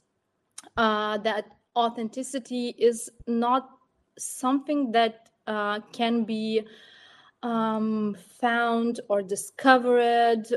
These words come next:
or created, because we all are on, on, are basically authentic. There are no other Roy Red. Uh, there are no other Giedre <laughs> Ray, right?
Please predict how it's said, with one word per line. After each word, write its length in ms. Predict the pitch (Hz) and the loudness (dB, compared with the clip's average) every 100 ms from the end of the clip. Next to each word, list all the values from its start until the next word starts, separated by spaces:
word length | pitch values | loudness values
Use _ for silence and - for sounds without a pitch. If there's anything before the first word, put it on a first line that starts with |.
| - | 0
or 180 | 208 | 0
created, 1400 | 202 - 233 202 226 277 277 - 262 240 240 240 240 220 - _ 220 | 0 -4 -4 2 4 4 0 -2 0 2 2 2 0 -4 -12 _ -12
because 500 | 233 - 247 247 - | -12 -2 0 0 -4
we 320 | 254 226 233 - _ _ | -6 -4 -6 -8 _ _
all 360 | 254 269 214 - | 2 2 0 -2
are 160 | 196 | -6
on, 180 | 190 190 - | -6 -6 -6
on, 240 | 214 196 202 - _ - | -2 -2 -4 -14 _ -4
are 320 | 214 208 185 - _ 208 185 | -2 -2 -4 -16 _ -10 2
basically 520 | 233 311 - 330 339 - | 2 2 -6 -8 -8 -4
authentic. 640 | 233 233 220 185 - - _ _ - _ | -4 -2 -4 -6 -14 -20 _ _ -20 _
There 200 | 226 226 | 4 6
are 60 | 226 | 6
no 340 | 240 262 - | 4 2 2
other 240 | 240 233 208 | 0 0 0
Roy 260 | 202 208 | 0 -2
Red. 360 | 196 190 240 320 - _ - | -2 0 0 -2 -8 _ -12
Uh, 380 | 202 196 196 202 | -8 -6 -4 -2
there 200 | 202 202 | -2 -2
are 40 | |
no 160 | 208 220 | -4 -6
other 340 | 214 208 196 | -6 -6 -8
Giedre 640 | 185 202 208 220 220 220 | -10 -4 0 0 0 2
<laughs> 60 | 247 | 4
Ray, 260 | 254 262 277 | 4 2 -2
right? 360 | 214 208 254 | -6 -4 -6